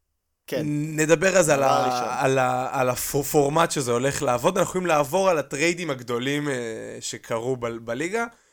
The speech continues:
Speaker 2: וכל אחד מאיתנו יבחר לפחות מנצח ומפסיד אחד. זה יכול להיות קבוצה, יכול להיות שחקן, אפשר, אה, קצת, אה, ל-, להשתולל עם זה,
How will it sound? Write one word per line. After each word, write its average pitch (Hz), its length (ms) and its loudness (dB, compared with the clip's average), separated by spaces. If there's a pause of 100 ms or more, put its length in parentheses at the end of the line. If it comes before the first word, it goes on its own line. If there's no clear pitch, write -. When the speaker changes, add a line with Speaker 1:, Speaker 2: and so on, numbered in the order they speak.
(120)
Speaker 2:
וכל 160 320 2
אחד 220 200 2
מאיתנו 196 340 2
יבחר 175 380 0
לפחות 185 460 0
מנצח 190 640 4
ומפסיד 147 480 -2
אחד. 117 320 -2 (1000)
זה 131 120 0
יכול 160 180 4
להיות 156 140 2
קבוצה, 190 580 6
יכול 165 180 2
להיות 160 140 -2
שחקן, 202 760 4
אפשר, 190 280 4
אה, 180 220 6
קצת, 139 360 -4
אה, 120 420 0 (220)
ל-, 120 240 -8 (840)
להשתולל 123 640 -2
עם 185 100 -2
זה, 214 260 2